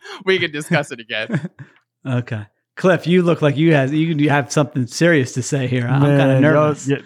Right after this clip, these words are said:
Speaker 3: y'all see me hair all out right now, trying to get my hair rebraided right now. Bro, I texted my hair braider girl, like, yesterday. She was like, "Oh, I'm sorry. I got my kids' parade the same time we supposed to meet up.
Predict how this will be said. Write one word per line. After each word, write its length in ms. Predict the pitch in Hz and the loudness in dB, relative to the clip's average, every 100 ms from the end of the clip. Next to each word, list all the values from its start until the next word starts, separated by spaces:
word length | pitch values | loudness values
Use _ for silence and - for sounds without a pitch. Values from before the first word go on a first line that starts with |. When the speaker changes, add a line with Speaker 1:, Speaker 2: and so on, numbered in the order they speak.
| _ - | _ 0
Speaker 3:
y'all 180 | 147 | 2
see 280 | 143 151 147 | 2 2 2
me 160 | 143 135 | 2 2
hair 260 | 135 139 135 | 4 4 4
all 200 | 135 135 | 4 4
out 140 | 135 | 4
right 220 | 135 131 | 2 2
now, 500 | 131 135 135 131 127 _ | 2 4 4 2 0 _
trying 220 | - 135 127 | -2 0 0
to 40 | |
get 160 | 135 127 | 0 2
my 160 | 120 | 2
hair 220 | 123 127 | 2 0
rebraided 360 | 127 - 123 196 123 | 0 0 2 2 2
right 180 | 123 | 2
now. 320 | 123 123 120 120 _ _ _ | 2 0 0 -4 _ _ _
Bro, 160 | 175 165 | 2 4
I 40 | 156 | 4
texted 320 | 190 - 160 | 2 0 0
my 140 | 160 | 0
hair 200 | 156 160 | 2 2
braider 380 | 151 156 151 143 | 2 2 0 0
girl, 400 | 147 151 147 135 _ _ _ _ | 2 4 2 -2 _ _ _ _
like, 160 | 139 127 | -6 -2
yesterday. 580 | 131 147 - 135 127 127 | 0 0 -2 0 0 0
She 160 | 143 | -2
was 120 | 147 135 | 0 0
like, 140 | 117 - - - - | -2 -6 -20 -12 -2
"Oh, 220 | 156 160 | 2 2
I'm 100 | 156 | 2
sorry. 320 | - 160 156 | 2 4 4
I 40 | 156 | 4
got 140 | 151 | 2
my 100 | 139 | 2
kids' 280 | 135 156 147 | 2 2 0
parade 440 | - 135 156 151 | -2 2 2 2
the 60 | 135 | 0
same 240 | 143 151 143 | -2 -2 0
time 220 | 147 143 | 0 2
we 100 | 147 | 0
supposed 280 | - 143 - | -2 -4 -4
to 80 | |
meet 240 | 127 143 151 | 0 2 4
up. 240 | 147 143 | 2 0